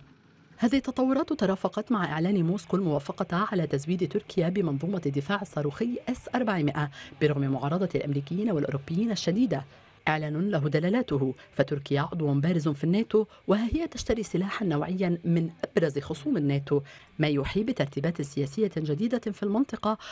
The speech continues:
أعدت لمرحلة ما بعد الحرب في سوريا، مرحلة باتت بحكم الأمر الواقع، إذ أرسلت روسيا أربعة آلاف طن من مواد البناء والآليات إلى سوريا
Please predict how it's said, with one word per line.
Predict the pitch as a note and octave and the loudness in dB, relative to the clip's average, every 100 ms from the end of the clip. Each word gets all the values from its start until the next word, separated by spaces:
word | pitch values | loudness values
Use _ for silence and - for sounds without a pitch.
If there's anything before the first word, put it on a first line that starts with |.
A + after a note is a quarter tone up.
| - - | -18 0
أعدت | B3+ E4 E3 C#3 - - - | 2 2 -2 -4 -6 -16 0
لمرحلة | D3+ C#3 - F#3 E3+ | 0 0 -2 -2 0
ما | D#3 D3 | 0 2
بعد | C#3 A#3 C4+ | 2 0 0
الحرب | A3+ - B3 C#3+ | -2 -2 0 -2
في | - | -2
سوريا، | A#2 - C#3+ C#3 C#3 - _ - | -4 -2 2 0 -2 -12 _ -2
مرحلة | D3 D3 C#3+ C#3+ F3 | -2 0 -2 -2 -2
باتت | A3 F3+ C#3+ C#3 | -2 0 -2 -4
بحكم | - - D#3+ | -6 -2 0
الأمر | G3 G#3+ | 0 2
الواقع، | G#3+ D3 C#3+ C#3 - - - - | 2 0 0 -4 -4 -16 -20 -8
إذ | C#3+ | -2
أرسلت | - - C#3 C3+ | -2 -2 -4 -4
روسيا | G3 G3+ - D#3+ | -4 -2 -2 -2
أربعة | D#3+ D3 C#3 C#3 - | -2 -2 -2 -2 -4
آلاف | C3+ E3 E3+ | -2 -2 -4
طن | D3 G3+ | -4 0
من | F3 D3+ | 2 2
مواد | C#3 C#3+ E3 | 2 0 0
البناء | C#3+ C#3 F3+ G3 | 0 0 -2 0
والآليات | D3+ - C3+ C3+ F3+ - | 0 -2 -4 -2 -2 -2
إلى | - G#3+ E3+ | -4 -2 -2
سوريا | - C4 F#3 C#3+ | -2 0 2 0